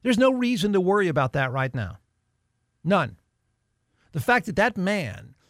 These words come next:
is worried about next year right now is really absurd. So that's both ends of the deal. They're, it's dumb. It's dumb on both ends.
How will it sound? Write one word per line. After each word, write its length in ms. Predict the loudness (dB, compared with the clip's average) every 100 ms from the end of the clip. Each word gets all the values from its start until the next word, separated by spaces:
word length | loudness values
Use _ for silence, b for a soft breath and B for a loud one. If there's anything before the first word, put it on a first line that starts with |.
| b
is 180 | 0 0
worried 360 | 4 4 4 2
about 200 | 2 2
next 320 | 0 -2 -2
year 140 | -2
right 300 | 2 2 2 0
now 320 | 0 0 -2 B B
is 200 | -2 0
really 640 | 0 2 2 4 2 0 -4 _ _ _ _ _ _ _ _ _ _
absurd. 600 | -2 0 0 0 -2 -8 -18 _ _ _ _ _ _ _ _ _ _ _ _ _
So 80 | 2
that's 200 | 2 4
both 260 | 4 4
ends 180 | 4 2
of 60 | 0
the 80 |
deal. 380 | -2 -4 -6 -14 _ _
They're, 140 | 0 2
it's 160 | -2
dumb. 380 | 4 2 2 -6 _ _ _ -6
It's 120 | -2
dumb 360 | 4 4 4 -2 _ _ _ _
on 120 | 0
both 220 | 4 4
ends. 380 | 2 -4 -12 -20